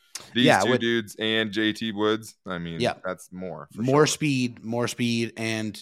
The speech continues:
Speaker 2: you guessed it, more speed.
Speaker 1: <laughs>
Speaker 2: And, you know, that's something that tr-, the Chargers needed to address, they needed to add, you know, so I think that's gonna, you know, we'll see how that works out. But, I mean, more
Speaker 1: Yeah.
Speaker 2: opportunities to try to get the type of defense that Brandon Staley wants to play.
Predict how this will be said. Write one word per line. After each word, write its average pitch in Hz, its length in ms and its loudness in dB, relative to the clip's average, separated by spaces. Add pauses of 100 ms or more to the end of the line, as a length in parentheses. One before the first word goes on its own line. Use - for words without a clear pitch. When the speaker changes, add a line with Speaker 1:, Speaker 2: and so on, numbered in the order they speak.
(140)
Speaker 2:
you 113 180 -4
guessed 110 300 0
it, 101 220 -4 (240)
more 107 300 2
speed. - 500 -4
Speaker 1:
<laughs> - 0 -
Speaker 2:
And, 104 220 -8
you 117 120 -4
know, 113 120 0
that's 117 200 0
something 123 380 -2
that 117 160 -8
tr-, 92 140 -12
the 113 160 -4
Chargers 117 480 -2 (280)
needed 113 520 -2
to 147 200 0
address, 135 400 2
they 113 100 -2
needed 107 300 -4
to 120 160 0
add, 113 400 2 (280)
you 110 120 -6
know, 101 160 0
so 110 120 -2
I 107 80 2
think 110 220 -2
that's 113 220 -2
gonna, 113 220 -2 (100)
you 113 100 -8
know, 101 100 -4
we'll 107 140 -4
see 117 160 -4
how 107 160 0
that 101 180 0
works 98 280 -4
out. 92 260 -2
But, 92 180 -8 (300)
I 104 60 -12
mean, 101 200 -4
more 120 200 2
Speaker 1:
Yeah. 131 80 4
Speaker 2:
opportunities 147 720 0
to 107 80 -6
try 117 320 0
to 107 280 -4
get 123 200 -2 (160)
the 104 180 -4
type 127 260 -6
of 113 120 -6
defense 143 440 -4
that 92 160 -6
Brandon 104 280 0
Staley 98 340 -2
wants 90 260 -6
to 95 80 -20
play. 82 200 -12